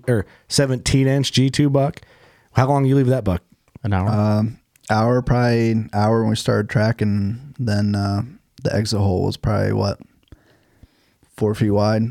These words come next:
Speaker 3: They ate the shit out of it. The exit
Speaker 2: Like,
Speaker 3: hole.
Speaker 2: that whole one side was gone.
Speaker 1: They ate a whole side of a deer in an hour.
Speaker 3: Yeah.
Speaker 2: Yep.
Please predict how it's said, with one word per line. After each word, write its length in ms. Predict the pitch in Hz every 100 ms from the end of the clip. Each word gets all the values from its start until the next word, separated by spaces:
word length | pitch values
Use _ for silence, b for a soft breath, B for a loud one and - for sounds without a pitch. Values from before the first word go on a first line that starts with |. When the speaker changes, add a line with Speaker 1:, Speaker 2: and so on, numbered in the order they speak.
| -
Speaker 3:
They 200 | - 104 113 _ _ -
ate 200 | 101 98 _ _ -
the 60 |
shit 220 | - 113 104
out 160 | 95
of 80 | 101
it. 100 | -
The 100 | 107
exit 220 | 110 110
Speaker 2:
Like, 80 | 101
Speaker 3:
hole. 80 | 110
Speaker 2:
that 40 |
whole 200 | 104 117
one 240 | 110 110 107
side 300 | 110 110 113
was 140 | 101
gone. 320 | 101 98 104 104 B B B B B B B
Speaker 1:
They 120 | 107
ate 60 | 101
a 60 |
whole 220 | 87 110 104
side 260 | - 98
of 60 | 92
a 40 |
deer 160 | 90 90
in 80 | 90
an 100 | 82
hour. 300 | 92 78 - -
Speaker 3:
Yeah. 180 | 95 - -
Speaker 2:
Yep. 180 | 104